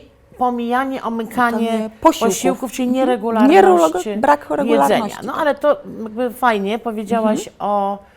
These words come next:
Speaker 1: pewnym sposobie przyjmowania jedzenia i to już wiemy, czyli, e, gdybyś mogła nam powiedzieć takie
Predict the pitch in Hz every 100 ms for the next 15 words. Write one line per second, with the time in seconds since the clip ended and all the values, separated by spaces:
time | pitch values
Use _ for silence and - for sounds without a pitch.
0 | _ - 208 214 214 214 - 220 - 240
1 | 220 208 - 214 202 196 190 196 190 175
2 | 170 196 311 190 160 185 - _ _ -
3 | - 262 262 202 208 277 285 254 - 240
4 | 226 220 - - _ - 202 202 202 196
5 | 196 185 247 247 - 254 247 254 240 233
6 | 226 214 247 240 - 226 226 220